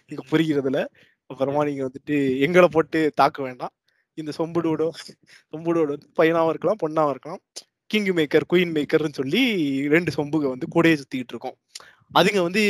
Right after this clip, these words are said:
Speaker 1: இந்த சொம்பு, சொம்பு என்ன சொன்னாலும் வந்துட்டு கடமை, கண்ணியம், கட்டுப்பாடுன்னு தவறாம இது பண்ணுவாங்க. இவனுங்களுக்கு வேலையே எப்படி இருக்கணும்னா, அந்த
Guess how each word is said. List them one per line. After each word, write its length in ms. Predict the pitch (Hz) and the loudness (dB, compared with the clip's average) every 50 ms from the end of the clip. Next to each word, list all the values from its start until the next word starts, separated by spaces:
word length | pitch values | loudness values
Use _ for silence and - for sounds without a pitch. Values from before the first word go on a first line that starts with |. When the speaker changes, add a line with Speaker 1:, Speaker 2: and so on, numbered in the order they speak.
| 185 165 151 147 135 135 131 127 123 113 - - _ _ | 4 2 2 0 0 0 0 0 -2 -4 -10 -16 _ _
Speaker 1:
இந்த 160 | - 156 143 135 - | -10 -8 -8 -4 -2
சொம்பு, 380 | 170 180 196 196 202 180 180 165 - | -2 -2 0 -2 -2 0 -2 -2 -2
சொம்பு 280 | 165 180 175 190 170 | -4 -2 0 2 2
என்ன 200 | 160 156 170 202 - | 2 2 2 0 -2
சொன்னாலும் 520 | - 190 185 180 180 185 196 196 196 175 | -2 -2 0 2 4 6 6 6 4 0
வந்துட்டு 400 | 156 147 - 175 175 165 160 143 - _ _ _ _ _ _ _ _ _ | -4 -4 -2 0 0 0 0 -2 -6 _ _ _ _ _ _ _ _ _
கடமை, 380 | _ - 151 160 185 185 180 170 147 135 - - - - | _ 0 2 2 2 2 0 -2 -2 -8 -18 -20 -20 -8
கண்ணியம், 340 | _ 151 151 165 170 175 175 | _ -6 -4 -2 -2 -4 -2
கட்டுப்பாடுன்னு 640 | 165 160 151 - 175 147 - 151 151 151 165 175 160 | -2 -4 -4 -4 -6 0 2 2 2 2 0 -4 -4
தவறாம 420 | 147 135 135 147 147 151 147 156 | -4 -2 0 2 2 0 0 -2
இது 120 | 156 147 | -6 -8
பண்ணுவாங்க. 300 | 135 135 131 131 127 123 _ _ _ _ _ 175 | -8 -10 -10 -12 -14 -16 _ _ _ _ _ 0
இவனுங்களுக்கு 400 | 185 214 214 202 202 190 185 - | 2 2 4 4 2 0 -2 -2
வேலையே 440 | 165 165 202 269 311 320 302 294 285 | 2 4 6 6 6 6 2 0 -2
எப்படி 260 | 247 214 - - 220 | -4 -4 -4 -6 -6
இருக்கணும்னா, 520 | 214 185 170 160 147 135 127 - 147 190 226 - _ _ _ - - _ _ _ _ _ _ _ | -8 -8 -10 -12 -14 -12 -10 -8 -6 -6 -8 -8 _ _ _ -20 -20 _ _ _ _ _ _ _
அந்த 200 | _ 170 143 139 | _ -14 -12 -10